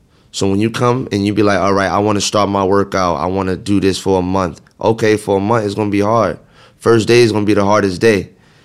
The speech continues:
Because one, your body's not used to none of this. You know, you're like, "I never done it." I know you never done it before, but we gonna get through it together, you know, as a team.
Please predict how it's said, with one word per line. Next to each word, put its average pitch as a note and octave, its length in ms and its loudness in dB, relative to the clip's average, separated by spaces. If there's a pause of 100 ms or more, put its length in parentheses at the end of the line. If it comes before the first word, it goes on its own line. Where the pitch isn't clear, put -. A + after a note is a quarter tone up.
(140)
Because F#2 220 -2
one, G#2+ 240 0
your G2+ 80 2
body's G#2+ 360 0
not G2+ 180 -2
used G#2+ 180 -2
to F2 80 -6
none A2+ 240 0
of F#2 120 0
this. - 340 -10 (400)
You F#2+ 140 -4
know, F2+ 160 -2
you're F#2+ 120 -4
like, F#2+ 160 -4
"I A#2+ 120 -2
never C3+ 280 -2
done B2 220 0
it." A2 100 -10
I G2 140 -4
know A#2+ 160 0
you B2 180 0
never F2 240 -4
done E2 220 -6
it D2+ 60 -12
before, D#2+ 440 -10 (540)
but F#2 140 -2
we G2+ 120 0
gonna G2 200 -2
get F#2 180 -2
through F#2+ 140 2
it F2 80 -6
together, G2+ 480 -4 (480)
you F#2 120 -6
know, F2+ 160 -2
as F2 180 -6
a E2 80 -8
team. G2+ 460 -4